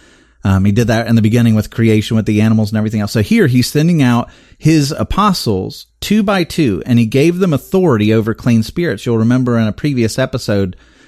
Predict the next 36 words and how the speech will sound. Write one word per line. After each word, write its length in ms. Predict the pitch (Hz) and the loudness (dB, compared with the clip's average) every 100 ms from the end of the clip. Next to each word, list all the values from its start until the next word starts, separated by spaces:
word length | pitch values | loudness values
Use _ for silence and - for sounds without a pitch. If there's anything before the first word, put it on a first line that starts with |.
| _ | _
Mark 340 | 113 127 165 151 | 0 2 2 0
and 120 | 123 | 0
I 100 | 113 | 0
were 140 | 113 | -2
talking 300 | 127 120 117 | 0 0 2
about 180 | 110 92 | 0 0
the 60 | 104 | -2
difference 420 | 104 156 160 143 | 0 -2 -4 -8
between 280 | 117 127 110 | -4 0 0
apostles 680 | - 147 156 - 160 143 - - | -2 -4 -4 -2 -4 -4 -6 -2
and 160 | 113 | 0
disciples. 680 | 104 - 113 110 - - - - _ _ _ _ _ _ | 0 -4 -2 -2 -4 -12 -16 -20 _ _ _ _ _ _
And, 180 | - 131 | -4 -4
and 140 | 143 127 | 2 2
there's 160 | 117 120 | 2 2
a 60 | |
number 260 | 127 190 143 | 2 2 2
of 100 | 110 | 2
them, 140 | 110 | 2
but 100 | 107 | 0
one 240 | 156 180 285 | -2 0 0
of 120 | 226 | 2
them, 260 | 110 104 110 | 2 0 0
an 140 | 113 | 0
apostle, 680 | 113 - 202 226 208 135 120 | 0 -2 0 0 0 -2 0
is 220 | 135 120 - | 0 0 -2
commissioned 880 | - 113 113 170 190 208 190 - 127 | -2 2 4 4 0 -2 -2 -2 -2
by 180 | 135 | -2
Jesus 680 | 123 110 139 123 101 104 - - | -2 0 0 0 -2 -6 -8 -8
to 220 | - 120 | 0 0
have 560 | 101 170 170 180 175 170 - | 0 -2 0 0 -2 -8 -6
authority 960 | 113 - - 208 208 135 104 92 92 113 - _ - | -4 -4 -2 2 4 4 2 0 -4 -8 -16 _ -6
to 100 | - | -4
cast 360 | 135 127 - | -2 -2 -2
out 180 | 120 110 | -4 -2
demons. 420 | 113 127 98 - | 0 0 0 -6